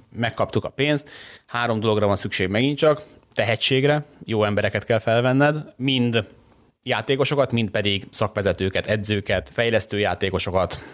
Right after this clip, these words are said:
athletic trainereket, akik karban tartják őket, ez nagyon fontos. A másik a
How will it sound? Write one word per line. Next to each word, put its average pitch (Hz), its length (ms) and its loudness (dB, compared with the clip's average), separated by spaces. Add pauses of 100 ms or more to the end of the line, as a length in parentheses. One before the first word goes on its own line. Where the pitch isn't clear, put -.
(160)
athletic 107 400 -2
trainereket, 95 540 -2
akik - 440 -4
karban 104 360 0
tartják 92 360 -2
őket, 90 400 -2
ez 104 80 -10
nagyon 107 220 2
fontos. 160 380 2 (720)
A - 100 -10
másik 151 400 0
a 113 360 2